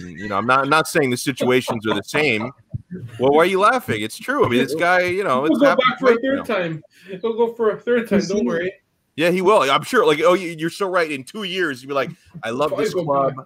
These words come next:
Speaker 1: I, I am back, Real Madrid." Like, it, of course, with that guy.
Speaker 3: Is he officially out from Real Madrid right now? Like,
Speaker 1: Yeah.
Speaker 2: Yeah.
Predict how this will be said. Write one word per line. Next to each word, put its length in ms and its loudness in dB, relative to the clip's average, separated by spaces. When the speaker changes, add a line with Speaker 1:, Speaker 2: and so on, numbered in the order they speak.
Speaker 1:
I, 300 0
I 20 0
am 160 -4
back, 320 -2
Real 320 0
Madrid." 340 -6
Like, 160 -2
it, 160 -8
of 100 -8
course, 380 -2
with 100 -6
that 220 -2
guy. 240 -4
Speaker 3:
Is 160 -4
he 120 0
officially 460 0
out 160 2
from 140 -2
Real 160 2
Madrid 260 -2
right 140 -2
now? 240 -6
Like, 240 -6
Speaker 1:
Yeah. 240 4
Speaker 2:
Yeah. 320 0